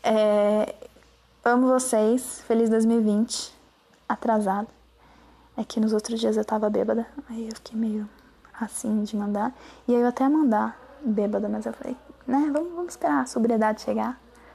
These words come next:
né? Pra gente começar a falar coisas assim importantes, tipo hoje. Hoje a sobriedade chegou, tá, gente? Juro.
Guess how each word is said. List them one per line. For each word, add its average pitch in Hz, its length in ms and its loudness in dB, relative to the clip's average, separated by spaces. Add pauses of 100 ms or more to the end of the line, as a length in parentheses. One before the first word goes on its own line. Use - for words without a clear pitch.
(280)
né? 311 220 2
Pra 247 140 -2
gente 233 180 0
começar 226 280 -4
a - 20 -4
falar 226 240 -2
coisas 220 360 -2
assim - 160 -4
importantes, 233 600 -4
tipo - 260 -4
hoje. 302 180 -4 (320)
Hoje 269 140 2
a - 20 2
sobriedade 277 520 2
chegou, 254 280 -4
tá, - 120 -6
gente? 226 320 -4
Juro. 226 280 2